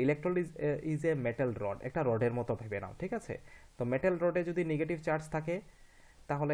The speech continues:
এটাকে বলা হচ্ছে ক্যাথোড, এবং মেটাল রডে যদি পজিটিভ চার্জ থাকে তাহলে এটাকে বলা হচ্ছে অ্যানোড। তো basically cathode ray tube, this is a cathode ray tube, this is a cathode ray tube, এটা হয় টোটাল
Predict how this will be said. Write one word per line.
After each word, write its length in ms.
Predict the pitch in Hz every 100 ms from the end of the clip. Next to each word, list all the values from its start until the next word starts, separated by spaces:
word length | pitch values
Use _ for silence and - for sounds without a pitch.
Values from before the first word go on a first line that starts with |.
| 143
এটাকে 200 | 151 160
বলা 140 | 143 143
হচ্ছে 180 | 147 151 147
ক্যাথোড, 340 | 135 143 180 - - -
এবং 120 | 120 123 117
মেটাল 280 | 120 160 160 147
রডে 220 | 147 143 147
যদি 140 | 147 147 143
পজিটিভ 300 | 131 139 147 147
চার্জ 160 | 139 -
থাকে 160 | 147 143 139
তাহলে 260 | 123 131 123
এটাকে 220 | 113 143 127
বলা 140 | 120 127
হচ্ছে 260 | 143 - 214 277 - - -
অ্যানোড। 320 | 123 110 85 - - - - - - - 202
তো 80 | 170 202 - - - - - - - - - - - - - 151
basically 460 | 151 151 240 214 214 -
cathode 320 | 175 202 202 196
ray 100 | 196 156
tube, 220 | 110 - - - 117
this 120 | 127 180
is 60 | 165
a 20 | 160
cathode 300 | 127 135 131 131
ray 100 | 135
tube, 240 | 117 147 - - - - - - - - - - - - - -
this 120 | 117 135
is 60 | 139
a 20 | 139
cathode 300 | 117 131 120
ray 100 | 127 117
tube, 200 | 113 - -
এটা 140 | 135 180 151
হয় 180 | 175 185 -
টোটাল 260 | 165 175